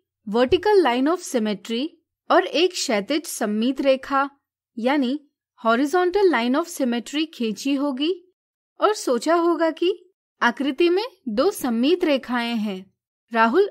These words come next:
और सममित रेखाएं खींचना भूल गया होगा। इसी तरह उसने सभी कोनों की गिनती की होगी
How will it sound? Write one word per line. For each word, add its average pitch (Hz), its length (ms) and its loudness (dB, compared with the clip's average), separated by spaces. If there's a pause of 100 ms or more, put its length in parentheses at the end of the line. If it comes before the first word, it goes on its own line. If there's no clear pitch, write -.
और 214 240 2
सममित 311 460 0
रेखाएं 320 440 0
खींचना 330 540 -2 (120)
भूल 269 320 4
गया 277 280 2
होगा। 202 500 -6 (1300)
इसी 269 260 -2
तरह 311 360 4 (440)
उसने 370 320 -2
सभी 277 380 2
कोनों 262 400 2
की 349 180 0
गिनती 240 400 -2
की 254 240 -6
होगी 269 420 -2